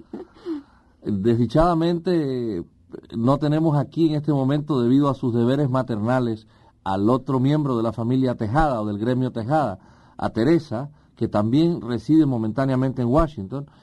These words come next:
Speaker 2: pero, eh, encargó a París un, un descendiente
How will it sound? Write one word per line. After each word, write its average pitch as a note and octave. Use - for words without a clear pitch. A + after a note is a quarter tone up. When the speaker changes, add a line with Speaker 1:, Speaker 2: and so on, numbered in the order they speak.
Speaker 2:
pero, G#2+
eh, G2
encargó B2+
a A#2+
París C#3
un, A#2+
un A#2+
descendiente B2